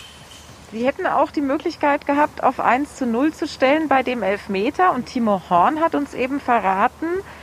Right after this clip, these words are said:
dass, äh, Toni Leistner gesagt hätte, "Wir wissen, wohin du schießt." Und dann hätten sie sich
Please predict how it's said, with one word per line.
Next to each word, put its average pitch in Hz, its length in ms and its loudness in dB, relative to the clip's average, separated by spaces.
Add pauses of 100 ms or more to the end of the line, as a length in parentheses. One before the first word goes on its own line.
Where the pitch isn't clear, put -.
(260)
dass, 240 160 4
äh, - 640 -14
Toni 277 320 2
Leistner 285 720 2 (580)
gesagt 254 360 0
hätte, 285 280 0
"Wir 247 220 0
wissen, 311 460 0
wohin 254 380 2
du 233 120 -2
schießt." 294 400 0 (840)
Und 233 160 0
dann 262 160 4
hätten 294 300 2
sie 254 180 -2
sich 262 260 -2